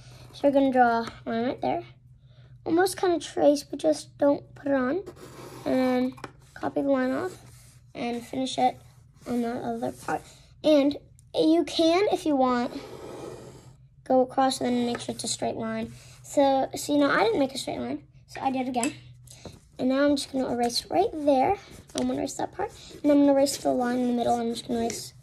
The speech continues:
like, right there. I'm gonna get my pencil, redraw the vase, just like that,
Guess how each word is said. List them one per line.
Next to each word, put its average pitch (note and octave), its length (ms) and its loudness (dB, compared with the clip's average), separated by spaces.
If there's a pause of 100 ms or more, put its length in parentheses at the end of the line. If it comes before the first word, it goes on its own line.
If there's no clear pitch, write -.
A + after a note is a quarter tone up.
(160)
like, - 240 -6
right C4+ 160 -4
there. - 240 -6 (1400)
I'm C4 160 -2
gonna B3 160 0
get A#3 160 -2
my A3+ 100 -4
pencil, G4+ 600 0 (1400)
redraw D#4 500 2
the C#4 100 2
vase, E4+ 720 2 (760)
just - 160 -20
like - 160 -12
that, F#4+ 220 -2